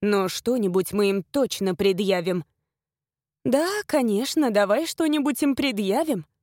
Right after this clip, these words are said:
Проучим их». «Да, чёрт подери!» Сайлос запустил руку в волосы, а малышка ошарашенно вылупила глаза, впервые услышав, как папа повысил голос.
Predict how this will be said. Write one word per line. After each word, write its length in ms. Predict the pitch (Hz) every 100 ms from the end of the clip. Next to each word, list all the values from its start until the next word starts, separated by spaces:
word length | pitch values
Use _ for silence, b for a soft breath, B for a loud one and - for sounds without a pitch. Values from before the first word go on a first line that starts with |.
| _
Проучим 760 | - 269 202 185 285 - 254 185
их». 240 | 175 - _ _ _ _ _ _
«Да, 340 | 165 214 247
чёрт 420 | - - 208 - -
подери!» 540 | 226 190 240 208 160 _ _ _ _ _ -
Сайлос 680 | - 208 196 185 185 185
запустил 760 | 170 190 180 185 - 202 190 190
руку 340 | 190 - 190
в 80 | 175
волосы, 640 | 170 233 262 196 - 190 - _ _ _ -
а 160 | 247
малышка 680 | 226 202 202 254 - 190 180
ошарашенно 680 | 170 196 202 202 202 190 185
вылупила 540 | 196 190 175 196 185
глаза, 600 | 175 190 185 175 233 240
впервые 600 | - - 202 202 269 208
услышав, 640 | 185 185 - 240 202 185 -
как 260 | 185 -
папа 280 | - 220 196
повысил 560 | 180 190 202 - 202 196
голос. 540 | 196 269 185 - -